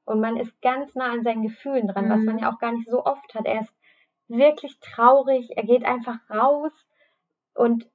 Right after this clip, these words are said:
Speaker 1: man ist richtig, also man kann so gut mit ihm mitfühlen und er tut einem so leid und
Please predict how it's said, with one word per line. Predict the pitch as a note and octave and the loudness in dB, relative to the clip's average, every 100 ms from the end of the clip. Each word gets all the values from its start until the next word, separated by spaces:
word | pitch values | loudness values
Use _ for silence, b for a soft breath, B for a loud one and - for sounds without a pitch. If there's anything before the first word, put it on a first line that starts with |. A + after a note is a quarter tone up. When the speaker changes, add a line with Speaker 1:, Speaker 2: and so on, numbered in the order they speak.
| _ | _
Speaker 1:
man | A#3+ A#3+ | -4 0
ist | C#4+ - | -2 -2
richtig, | D4 D#4+ - D4 C4+ | -2 -2 -2 -6 -2
also | A#3 | -2
man | B3 | -2
kann | A#3 B3+ A#3 | -6 -8 -8
so | A3+ C#4 | -4 -4
gut | C#4+ C#4+ C4 | -2 -6 -4
mit | C4 | -4
ihm | A#3+ A#3 | 0 2
mitfühlen | C4+ D4+ - - G#3+ G3+ G3+ A3+ C4+ - | 2 0 -12 -10 -4 0 0 -2 -4 -6
und | A#3 | -6
er | A#3 | -6
tut | - B3+ | -6 -6
einem | A3+ A3 A3 | -6 -4 -2
so | C4 | -2
leid | B3 A3 G#3+ A#3 | 0 0 2 0
und | G#3+ G3 | -2 -6